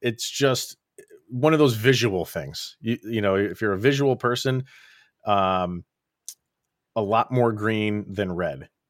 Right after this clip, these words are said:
So they're, they're just, they're just a good team. They're a very good, uh, defensive team. They're only allowing two point four goals a game. If you wanna round that up, it's two point four eight. So two point five goals a game, which, which is fifth in the league.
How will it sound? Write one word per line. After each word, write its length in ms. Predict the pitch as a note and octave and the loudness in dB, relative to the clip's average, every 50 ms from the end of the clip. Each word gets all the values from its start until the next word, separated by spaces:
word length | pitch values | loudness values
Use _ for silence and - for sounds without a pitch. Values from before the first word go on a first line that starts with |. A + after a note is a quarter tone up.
| _ _ _ _ _ | _ _ _ _ _
So 520 | - - - A#2 G2+ F#2+ F2+ F2+ F2 E2 - _ _ _ _ _ _ _ _ _ _ _ _ _ _ _ _ _ _ _ _ _ _ _ _ _ _ _ _ _ _ | -12 -4 0 2 2 2 2 -2 -4 -6 -10 _ _ _ _ _ _ _ _ _ _ _ _ _ _ _ _ _ _ _ _ _ _ _ _ _ _ _ _ _ _
they're, 220 | - G2 G2 F#2+ - - | -10 -10 -10 -10 -6 -4
they're 140 | G#2+ G2+ G#2+ | -4 -2 0
just, 280 | G2+ B2+ C3 - - | 0 -2 -2 -2 -2
they're 100 | - G#2+ | -4 -2
just 200 | G2+ D3 D3+ - | 0 0 -2 -2
a 60 | D#3+ | -2
good 160 | C3+ D3 C#3+ C3 | -2 -2 -2 0
team. 220 | E3 D#3 B2 F#2 - - - _ _ | 0 0 0 -2 -4 -12 -20 _ _
They're 140 | A#2+ A#2+ A#2+ | 4 4 6
a 60 | G#2+ | 4
very 400 | G2+ F#2+ A2 A#2 A#2 C3 D3 D3 | 4 4 4 4 4 4 2 2
good, 380 | C#3 D#3+ D3+ D3+ D3 C#3 C3 - _ _ _ - - _ _ _ | 2 4 2 2 2 -2 -8 -12 _ _ _ -20 -20 _ _ _
uh, 300 | A#2 A#2 A2 G#2+ G#2 G#2 F#2 - | -2 0 2 2 0 -2 0 0
defensive 500 | A#2 A2+ - - B2 C3 C3 A#2+ G#2+ - | 0 0 2 2 2 2 2 -2 -4 -2
team. 320 | - F#2+ F2 F2+ F#2+ A2+ - _ _ _ _ | -4 -4 -4 -4 -4 -8 -10 _ _ _ _
They're 200 | G2+ G2+ G2 A2 | -2 0 4 4
only 220 | A#2+ C3 C3+ C3+ | 4 4 4 2
allowing 600 | B2+ A#2 A#2+ A#2+ A#2+ A#2 A#2+ A#2 A2 G#2+ G2+ F2+ - _ _ _ _ _ _ _ _ | 2 2 2 2 2 0 0 0 -2 -2 -6 -8 -10 _ _ _ _ _ _ _ _
two 160 | - - C#3+ C3+ | -2 -2 -2 -2
point 320 | C3+ - C#3 C3 B2 - | 0 0 0 0 0 -2
four 320 | - - - A#2+ A#2 B2 A#2+ | -10 -4 0 0 0 2 2
goals 260 | A#2 A#2+ A#2+ A#2+ G#2 | 4 4 4 4 2
a 60 | G#2 | 0
game. 300 | G2 G#2+ A2+ A#2+ C3 C#3+ D3 C3 | 0 0 0 0 0 -2 -4 -6
If 80 | - | -6
you 40 | G#2+ | -4
wanna 100 | G2 F#2+ | -4 0
round 200 | F#2+ G2 F#2+ F#2 | 0 0 0 0
that 100 | F2+ F2+ | 0 0
up, 200 | F#2 G2 - - - D#2+ | 0 -2 -2 -6 -16 -16
it's 180 | E2 E2+ - - | -16 -16 -14 -6
two 120 | - C3+ | -6 -4
point 200 | - B2+ G#2+ F2 | -2 -2 -4 -2
four 240 | - G#2 F2+ E2+ F#2+ | -4 -4 -2 0 0
eight. 180 | F#2+ F#2 E2+ - | 0 0 -2 -6
So 100 | - F#2+ | -10 -4
two 120 | - B2+ | -4 -2
point 160 | B2 B2 G#2 - | -2 -2 -4 0
five 220 | - G#2+ G2+ G#2+ | 2 2 2 4
goals 160 | G#2 G#2+ F#2+ | 2 0 0
a 40 | G#2 | 0
game, 80 | A2 G#2+ | -2 -2
which, 120 | G2+ F#2 | -2 -2
which 160 | F#2+ G2 F2+ | -4 -4 -4
is 100 | F2+ F2 | -6 -8
fifth 500 | - - - - - - A#2 B2 B2+ - | -10 -12 -16 -10 2 2 2 2 2 -2
in 140 | - A#2 G#2+ | -6 -4 -2
the 80 | G2 F2 | -2 -2
league. 400 | E2+ F#2 F#2+ A2 C3+ F3+ F#3 | -2 -2 -2 -2 -2 -4 -8